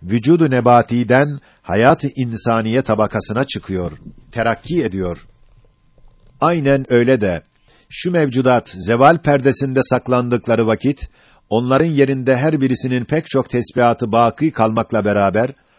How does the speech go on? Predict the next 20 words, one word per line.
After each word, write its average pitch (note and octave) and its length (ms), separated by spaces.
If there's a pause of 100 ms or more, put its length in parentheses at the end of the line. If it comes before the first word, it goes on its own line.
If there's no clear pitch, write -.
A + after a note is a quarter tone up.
(240)
pek E3+ 200
çok D3 240
esma-i C3+ 420
ilahiyenin B2+ 720
de B2 140
nukuşlarını A#2+ 760 (520)
ve A#2+ 160
mukteziyatını A2+ 1120 (380)
o C#3 100
esmanın A2+ 680
ellerine G2+ 500
bırakır. E2+ 460 (680)
Yani D3 400
bir C3 180
vücudu C#3 380
bakiyeye C3 580
tevdi A#2 360
ederler, G2+ 580 (240)
öyle C#3 260
giderler. F#2 600